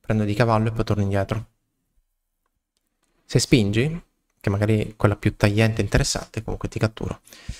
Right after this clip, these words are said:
Devo ricredermi sul fatto che mi ha recuperato il tempo. Ho detto prima, trenta secondi in più, li mantengo fino alla fine. Effettivamente no. Allora, vi racconto il mio piano.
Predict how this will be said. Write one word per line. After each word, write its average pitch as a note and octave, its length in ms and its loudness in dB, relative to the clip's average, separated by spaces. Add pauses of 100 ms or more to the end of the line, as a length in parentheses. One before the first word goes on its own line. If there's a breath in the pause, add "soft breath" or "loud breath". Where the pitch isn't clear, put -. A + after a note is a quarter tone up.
(1200 loud breath)
Devo C#3 600 2 (1080 loud breath)
ricredermi B2 800 2
sul - 200 -2
fatto F#3 260 6
che D3+ 80 2
mi A2 160 6
ha A2 220 0
recuperato A2 420 2
il A2 80 0
tempo. G#2 340 6
Ho G#2+ 280 -4
detto G2+ 240 2
prima, G#2 260 2
trenta A2 320 -2
secondi G#2 280 -2
in G2+ 60 -4
più, A2 340 -2 (800)
li G2+ 120 2
mantengo G2+ 400 0
fino G#2 160 -2
alla G#2+ 120 0
fine. G2+ 400 -4 (460 loud breath)
Effettivamente G2+ 640 2
no. - 200 -4 (420 loud breath)
Allora, A#2 180 6
vi B2 100 4
racconto F3+ 320 6
il E3 60 4
mio A2+ 100 4
piano. - 300 0